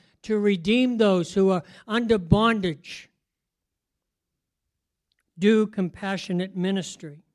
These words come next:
"Greater works than these will you do because I am going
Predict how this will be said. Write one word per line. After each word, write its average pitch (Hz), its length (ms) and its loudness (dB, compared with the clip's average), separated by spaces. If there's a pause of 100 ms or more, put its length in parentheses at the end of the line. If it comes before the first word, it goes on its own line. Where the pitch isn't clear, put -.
(1200)
"Greater 208 380 0
works 208 340 -2
than 185 200 -2
these 190 380 -2 (240)
will 170 120 -6
you 190 180 -2
do 175 280 -2
because 160 420 -8
I 165 140 -6
am 160 160 -4
going 170 480 -4